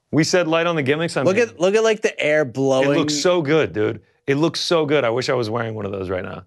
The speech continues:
Speaker 2: It's like he's riding in a
Speaker 1: I'm
Speaker 2: convertible.
Speaker 1: embarrassed that I'm not. With the leather on the top, God, it looks fantastic.
Speaker 2: That's what, that is cool.
Speaker 1: I hope Joe wears it for the rest of the broadcast.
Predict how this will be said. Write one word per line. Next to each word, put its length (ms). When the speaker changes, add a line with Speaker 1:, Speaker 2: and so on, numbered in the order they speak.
Speaker 2:
It's 120
like 80
he's 140
riding 340
in 100
a 40
Speaker 1:
I'm 40
Speaker 2:
convertible. 360
Speaker 1:
embarrassed 500
that 140
I'm 100
not. 340
With 120
the 80
leather 400
on 100
the 100
top, 500
God, 300
it 80
looks 260
fantastic. 680
Speaker 2:
That's 240
what, 300
that 200
is 160
cool. 320
Speaker 1:
I 80
hope 220
Joe 280
wears 500
it 80
for 100
the 100
rest 160
of 40
the 80
broadcast. 520